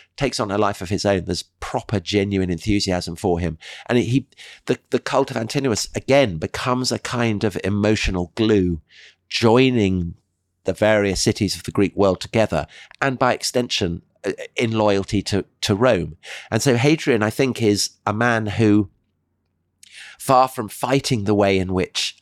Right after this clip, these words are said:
um, Greeks are becoming increasingly important in the, in the Roman world, welcomes it and does all he can to integrate the Greek into the Roman order. And the long-term effects of this are,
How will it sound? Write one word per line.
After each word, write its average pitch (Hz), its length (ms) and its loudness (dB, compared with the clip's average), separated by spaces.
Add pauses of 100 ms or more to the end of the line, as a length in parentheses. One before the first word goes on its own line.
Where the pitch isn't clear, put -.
um, 87 460 -2 (520)
Greeks 123 380 2
are 107 60 2
becoming 101 400 -2
increasingly 90 480 -2
important 135 580 0
in 85 160 0
the, 80 160 -2
in 92 120 -2
the 92 100 0
Roman 92 320 0
world, 85 240 0
welcomes 107 540 0
it - 300 -4 (360)
and 95 460 -4 (440)
does 104 220 2
all 110 220 4
he 98 120 -6
can 98 320 -4
to 98 160 -4
integrate 101 680 -4 (380)
the 98 80 -2
Greek 104 540 -2
into 92 520 0 (500)
the 101 80 0
Roman 90 300 -2
order. 87 380 -4 (340)
And 104 300 -2 (340)
the 123 80 -10
long-term 139 540 2
effects - 420 -2
of 135 100 -8
this - 480 -4 (100)
are, 101 560 4